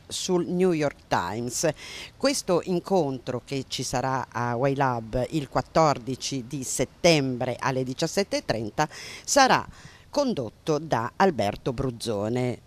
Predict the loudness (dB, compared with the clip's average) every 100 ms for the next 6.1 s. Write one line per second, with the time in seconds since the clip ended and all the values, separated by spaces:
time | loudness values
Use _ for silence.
0 | -12 -6 -4 -4 -6 -8 -12 -16 -20 -20
1 | -20 -20 -8 -6 -6 -6 -4 -4 -4 -4
2 | -4 -4 -4 -6 -6 -6 -8 -10 -20 -10
3 | -6 -4 -4 -6 -8 -12 -14 -14 -14 -18
4 | -18 -16 -2 2 6 4 4 0 -2 -2
5 | -4 -6 -2 -2 0 0 2 -2 -2 -4
6 | -6